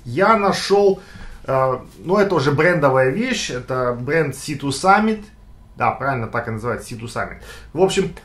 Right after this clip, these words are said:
вот такое полотенце. Смотрите, да, насколько оно маленькое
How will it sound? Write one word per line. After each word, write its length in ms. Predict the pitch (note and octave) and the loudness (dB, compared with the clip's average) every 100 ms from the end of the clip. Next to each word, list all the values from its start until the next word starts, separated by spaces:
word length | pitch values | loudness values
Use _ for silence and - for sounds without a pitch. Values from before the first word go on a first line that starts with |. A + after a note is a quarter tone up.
| - | -12
вот 380 | A#2 A#3 E4+ - | 0 2 2 4
такое 340 | - G3 G3+ | 4 8 6
полотенце. 680 | F#3+ E3+ D3+ - A#2 G2 A2+ | 6 4 2 2 -2 -2 -10
Смотрите, 440 | C#3+ F3 D#3 - | -2 0 0 -2
да, 240 | G#2 F3+ F#3+ | 0 2 2
насколько 440 | C#3 D#3+ C#3+ C3+ | 0 -2 0 2
оно 160 | B2+ C3 | 2 0
маленькое 760 | D#3+ A3 A3 - G#2 F#2+ - | 2 4 2 0 -2 -4 -8